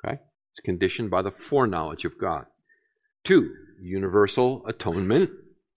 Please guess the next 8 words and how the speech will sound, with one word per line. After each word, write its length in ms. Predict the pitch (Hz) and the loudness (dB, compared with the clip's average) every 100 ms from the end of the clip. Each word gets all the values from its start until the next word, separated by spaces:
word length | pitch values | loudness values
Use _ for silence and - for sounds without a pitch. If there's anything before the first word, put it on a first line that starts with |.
| _ _ - - _ | _ _ -14 -14 _
Three, 400 | 107 127 165 196 - - _ _ _ _ _ _ | 2 4 4 0 -6 -20 _ _ _ _ _ _
Holy 240 | 107 110 | 4 4
Spirit 420 | 110 - 135 156 110 | 2 2 6 6 4
helps 340 | 120 135 - | 0 -2 -6
in 100 | 113 | -6
producing 1000 | - 98 87 143 185 - 98 95 123 131 | -4 -6 2 2 4 0 -4 -2 -6 -6
saving 500 | - 101 90 82 80 - | 0 4 4 2 -8 -2
faith. 440 | 92 120 196 - | 0 2 -2 -12